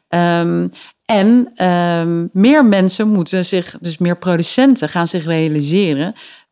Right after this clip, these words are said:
ehm, eh, dat, dat, dat het een markt is waar ze ook echt in kunnen investeren en er aandacht aan kunnen besteden. Ik bedoel, waarom is een wijn een goede wijn?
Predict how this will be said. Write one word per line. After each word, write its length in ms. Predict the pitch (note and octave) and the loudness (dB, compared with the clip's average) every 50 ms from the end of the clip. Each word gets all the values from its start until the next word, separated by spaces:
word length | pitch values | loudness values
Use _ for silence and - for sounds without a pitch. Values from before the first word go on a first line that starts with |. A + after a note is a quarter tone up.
| _ _ - | _ _ -8
ehm, 560 | - E3+ E3 D#3+ D#3+ D#3 D#3 D#3 D#3 D#3+ D#3 D#3 D#3 D#3 D#3+ F#3+ _ _ _ | -4 -4 -2 -2 -2 -2 -4 -4 -4 -4 -4 -4 -4 -6 -6 -10 _ _ _
eh, 180 | - D#3 D#3 D3 - - F3+ | -8 -6 -6 -6 -6 -6 -8
dat, 340 | E3+ E3+ F#3 F#3+ F#3 - - - | -4 -2 -2 -2 -4 -6 -18 -14
dat, 240 | F#3 F3 E3+ - - | -10 -8 -8 -8 -8
dat 260 | - F#3+ F3 F3+ F3 - | -10 -6 -4 -4 -4 -4
het 120 | F3+ - | -6 -6
een 180 | F3 E3+ E3 E3+ | -4 -2 0 0
markt 320 | F3 G3+ B3 A#3+ - - | 2 0 0 0 -4 -6
is 180 | - - F3 F3 | -6 -6 -6 -6
waar 220 | F#3+ F3+ A3+ B3 A#3 | -4 -4 -2 -2 -2
ze 140 | - A3+ - | -4 -4 -4
ook 220 | - G#3+ G#3 - | -2 -4 -4 -4
echt 260 | - - A3 - - - | -8 -10 -10 -10 -8 -6
in 140 | A3 A3 | -6 -6
kunnen 240 | G#3+ - G3+ G#3 G3 | -4 -2 -4 -4 -4
investeren 800 | - F#3 F3+ F3 - F3 - - - B3 B3 A3 F3 D#3+ - - | -2 -4 -4 -2 -4 -4 -4 -2 0 0 0 0 0 -2 -6 -6
en 160 | - G3 G#3+ | -4 -4 -4
er 160 | F#3+ E3 - _ | -4 -6 -8 _
aandacht 560 | - A3+ C4 D4 E4 E4+ C4+ F#3+ D#3+ D3 - - | -4 0 0 2 4 4 4 4 2 0 -4 -6
aan 160 | E3+ D3+ D3 | -6 -6 -4
kunnen 260 | C#3+ - D3 C#3+ C#3+ | -4 -4 -4 -4 -4
besteden. 360 | C3 C3+ C3 - - C3+ D3+ D#3 | -6 -8 -10 -8 -8 -8 -8 -8
Ik 100 | D3+ - | -8 -8
bedoel, 200 | E3+ F3 F3+ E3 | -8 -8 -4 -2
waarom 260 | G3+ A3+ B3+ C4+ B3+ | 0 2 2 4 2
is 100 | B3+ G#3 | 2 2
een 280 | G#3+ G#3 G#3 G3+ F3+ D3 | 0 -2 -2 -2 -2 -2
wijn 400 | - D#3+ E3+ F#3 G3 G3 G3 - | -2 0 0 2 2 0 -2 -2
een 60 | F#3 | -6
goede 360 | F3 - - G#3+ G3+ F3+ F3 D#3 | -8 -4 -2 0 0 0 0 0
wijn? 400 | E3 E3+ D#3+ C#3+ C3+ C3+ C#3 | 2 2 2 2 0 0 -2